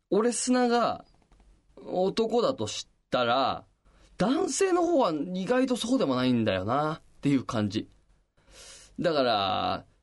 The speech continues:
ちょっと、あのー、お姉になってもらっていいか？俺砂。な。お姉になって、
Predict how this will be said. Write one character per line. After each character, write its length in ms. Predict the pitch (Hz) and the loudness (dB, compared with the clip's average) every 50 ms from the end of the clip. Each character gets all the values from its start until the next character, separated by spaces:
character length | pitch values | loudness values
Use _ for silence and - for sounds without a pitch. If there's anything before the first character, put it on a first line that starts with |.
| _ _ _ _ | _ _ _ _
ち 120 | - - - | -8 -8 -6
ょ 20 | |
っ 20 | |
と、 220 | - 180 143 110 - - - _ _ _ _ _ _ - - | -4 -2 -2 -2 -4 -8 -16 _ _ _ _ _ _ -18 -14
あ 140 | - 110 110 | -10 -6 -4
の 840 | 110 113 117 117 117 120 120 120 123 123 123 127 110 87 - - - _ _ _ - | -4 -4 -4 -4 -4 -4 -6 -6 -6 -6 -6 -6 -8 -8 -10 -12 -18 _ _ _ -4
ー、 60 | 131 | 0
お 60 | 143 | 0
姉 120 | 175 214 220 | 2 2 0
に 40 | |
な 100 | 170 151 | 0 -2
っ 40 | 160 | -2
て 80 | - 156 | -4 -4
も 100 | 123 113 | -4 -4
ら 40 | 107 | -4
っ 40 | |
て 100 | - - | -4 -4
い 40 | 160 | -2
い 20 | 170 | -2
か？ 280 | - 110 - - - - - - | -2 -4 -4 -6 -10 -14 -12 -8
俺 160 | 110 98 95 | -6 -6 -6
砂。 180 | 95 110 101 95 - - - _ _ - _ - - - - _ _ _ - | -6 -8 -8 -8 -10 -12 -18 _ _ -20 _ -20 -20 -20 -20 _ _ _ -4
な。 300 | 127 156 170 165 - - _ _ _ _ _ - | -2 -2 -2 -4 -6 -10 _ _ _ _ _ -4
お 140 | 127 151 190 | -2 0 0
姉 80 | 240 | 2
に 60 | 247 220 | 0 0
な 120 | 190 196 | 0 -2
っ 60 | 196 | -4
て、 600 | - _ - - - 180 247 262 240 208 - - | -8 _ -8 -2 0 2 2 2 0 -2 -6 -10